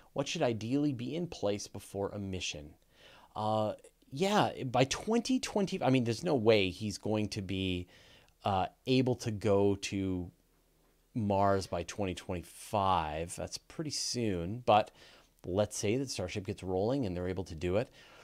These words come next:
Would anyone be able to stop him? Sure, if someone wanted to stop him, they would just arrest him, and then he wouldn't be able to do that.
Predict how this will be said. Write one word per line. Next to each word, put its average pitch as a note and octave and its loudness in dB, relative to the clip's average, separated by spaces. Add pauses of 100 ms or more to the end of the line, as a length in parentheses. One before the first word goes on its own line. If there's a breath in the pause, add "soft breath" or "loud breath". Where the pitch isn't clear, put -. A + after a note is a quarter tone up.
(140 loud breath)
Would F#3+ 10
anyone C4 10
be B3 4
able A3 4
to G3 4
stop E3+ 4
him? D#2 -10
Sure, - 8
if - -4
someone A3 6
wanted D#3 8
to A#2 2
stop - 4
him, G2+ 0
they G#2 2
would G#2 2
just G2 -4 (340 soft breath)
arrest B2+ 0
him, - -10 (200)
and F#2+ -6
then F#2 -2
he G2 0
wouldn't G2 -2
be G2 0
able F#2 0
to F2+ -2 (220)
do C3 0
that. - -6